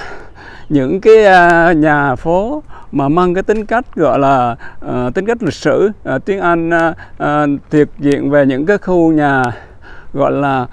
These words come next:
ừm, heritage. Heritage tức là những cái khu, à, nhà này á, à, khi, à, à, à, chúng ta, à, mua nhà ở Úc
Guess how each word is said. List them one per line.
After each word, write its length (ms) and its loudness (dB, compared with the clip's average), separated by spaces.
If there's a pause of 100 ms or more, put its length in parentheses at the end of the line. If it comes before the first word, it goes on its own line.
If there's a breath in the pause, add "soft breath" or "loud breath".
(160 loud breath)
ừm, 720 -2 (460 loud breath)
heritage. 540 0 (480 loud breath)
Heritage 420 2
tức 220 -4
là 340 2 (220 loud breath)
những 120 -2
cái 80 -2
khu, 440 2
à, 80 4
nhà 260 2
này 260 2
á, 120 -2 (540 loud breath)
à, 160 -2
khi, 380 6
à, 180 2 (360 loud breath)
à, 160 0 (1700 loud breath)
à, 200 0
chúng 200 -2
ta, 380 2 (640 loud breath)
à, 180 -2
mua 180 4
nhà 200 4
ở 120 2
Úc 180 2